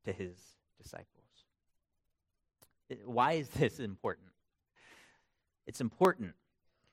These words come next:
because sometimes people read the Beatitudes, what we are about to work through, and they say, "Well, in order to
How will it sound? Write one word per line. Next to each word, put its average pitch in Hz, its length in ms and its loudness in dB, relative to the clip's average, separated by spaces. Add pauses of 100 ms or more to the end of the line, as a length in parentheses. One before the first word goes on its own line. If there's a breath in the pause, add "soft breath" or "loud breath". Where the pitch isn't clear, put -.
(320)
because 131 300 0
sometimes 175 760 4
people 170 360 -2
read 147 260 2
the 127 80 2
Beatitudes, 123 800 4
what 104 220 2 (340)
we 127 380 2
are 117 220 6
about 113 320 2
to 120 80 -4
work 123 340 0
through, 98 440 -4 (280)
and 120 140 -4
they 120 140 4
say, 110 500 2
"Well, 131 400 6
in 139 200 0 (240)
order 185 800 6 (160)
to 143 260 0